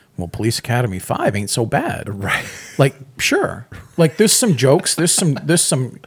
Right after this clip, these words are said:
Speaker 1: hucks,
Speaker 2: There's
Speaker 1: you know, there's
Speaker 2: funny
Speaker 1: some
Speaker 2: stuff
Speaker 1: things.
Speaker 2: that happens.
Speaker 1: And I'm
Speaker 2: I
Speaker 1: not
Speaker 2: don't
Speaker 1: saying Police Academy is the Godfather,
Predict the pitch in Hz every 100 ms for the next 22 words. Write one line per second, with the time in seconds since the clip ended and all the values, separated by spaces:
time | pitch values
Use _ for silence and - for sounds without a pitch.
0 | - - - 139 - 123 139 147 135 -
1 | 135 151 147 - 151 180 80 90 90 92
2 | 92 349 403 359 156 143 123 131 202 -
3 | 117 120 107 101 95 95 101 101 - 101
4 | 98 90 98